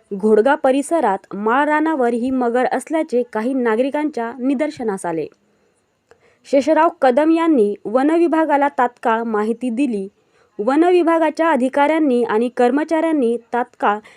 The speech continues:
घटनास्थळी धाव घेत मगरीला पकडले. विशेष म्हणजे मगरीचे नदी नाल्यात वास्तव्य असते, परंतु लोहा तालुक्यातील घोडगा गावाच्या माळरानावर ही मगर आढळून आल्याने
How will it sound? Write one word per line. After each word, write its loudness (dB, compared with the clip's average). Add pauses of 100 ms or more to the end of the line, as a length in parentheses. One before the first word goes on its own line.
(160)
घटनास्थळी 2 (100)
धाव 2
घेत 2
मगरीला 2
पकडले. -2 (400)
विशेष 0
म्हणजे 4 (340)
मगरीचे 4
नदी 4
नाल्यात 2
वास्तव्य 0
असते, -2 (680)
परंतु 2
लोहा 2 (100)
तालुक्यातील 0 (400)
घोडगा 4
गावाच्या 2
माळरानावर 2
ही -4
मगर 0
आढळून 2
आल्याने 2